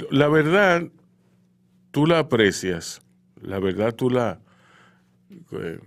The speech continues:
tú haces un, un assessment de, de cuál es la verdad, partiendo de tu, de tu referente cultural. Por ejemplo, la galleta, la galleta que le dio Will Smith a,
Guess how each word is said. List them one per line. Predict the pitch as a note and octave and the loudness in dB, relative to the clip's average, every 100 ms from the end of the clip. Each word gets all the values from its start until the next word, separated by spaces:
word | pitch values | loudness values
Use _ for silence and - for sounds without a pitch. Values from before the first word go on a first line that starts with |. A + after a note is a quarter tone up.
| - _ _ _ G2+ F#2 | -20 _ _ _ -20 -18
tú | A2 | -12
haces | G#2+ G#2+ A2+ | -10 -10 -12
un, | A2 A2+ G#2 F#2 - | -12 -12 -12 -16 -20
un | - A2 | -14 -10
assessment | G#2+ - A#2 F#2+ - D#2+ D2+ _ _ _ _ _ | -8 -6 -6 -8 -12 -18 -20 _ _ _ _ _
de, | - F#2 F2 F2 | -14 -14 -14 -16
de | F2+ E2+ - | -14 -14 -12
cuál | G#2 A2+ | -8 -6
es | A2 | -6
la | G#2 | -6
verdad, | F#2 E2+ D2+ - _ _ _ _ _ _ _ _ _ - | -6 -10 -14 -16 _ _ _ _ _ _ _ _ _ -4
partiendo | A2 G#2 G#2+ A#2+ B2+ | -2 0 -2 0 -2
de | |
tu, | A2+ A2 F#2+ - _ | -2 -6 -10 -16 _
de | - G2+ F#2+ | -14 -8 -8
tu | G2 | -8
referente | F#2 F2+ F2+ F#2 G2 | -8 -6 -6 -6 -6
cultural. | F2+ F2 E2+ E2 A#2+ - _ _ _ _ _ _ _ _ _ _ _ | -8 -10 -8 -8 -8 -12 _ _ _ _ _ _ _ _ _ _ _
Por | A#2+ A#2 | -2 0
ejemplo, | A2 G#2+ E2+ - - | 0 -2 -2 -10 -6
la | G#2+ | -2
galleta, | A#2 A#2 C#3+ E3+ E3 D#3+ - | 0 0 0 0 -2 -4 -8
la | - A2 | -4 0
galleta | G#2 G#2 C3+ C#3+ | 0 0 -2 -4
que | B2+ | -4
le | A2 | -4
dio | G#2+ G#2+ | -2 -4
Will | G#2 G#2+ | -4 -8
Smith | G#2+ G2 F2 D#2 - _ _ _ _ | -10 -12 -12 -12 -18 _ _ _ _
a, | - F#2+ - D2 | -16 -16 -16 -20